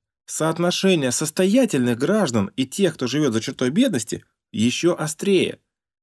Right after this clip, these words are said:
На долю десяти процентов россиян приходится почти девяносто процентов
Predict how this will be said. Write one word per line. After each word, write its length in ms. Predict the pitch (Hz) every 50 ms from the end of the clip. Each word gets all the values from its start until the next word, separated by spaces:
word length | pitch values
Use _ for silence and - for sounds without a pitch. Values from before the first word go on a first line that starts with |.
| _ _
На 200 | - 110 113 131
долю 340 | 131 135 165 185 165 123 110
десяти 340 | 107 123 123 - - - -
процентов 500 | - 117 123 - - 131 113 - 104 -
россиян 520 | 104 92 - - 110 117 165 190 208 196 - _ _ _ _ _ _ _ _ _ _ -
приходится 640 | 117 107 101 - - 170 202 175 123 - - - - _ _ _ _ _ _ -
почти 300 | 117 110 - - 117 107
девяносто 760 | 98 107 110 117 113 101 95 92 107 139 180 185 - - 160
процентов 600 | - 123 101 - - - 117 131 139 - - -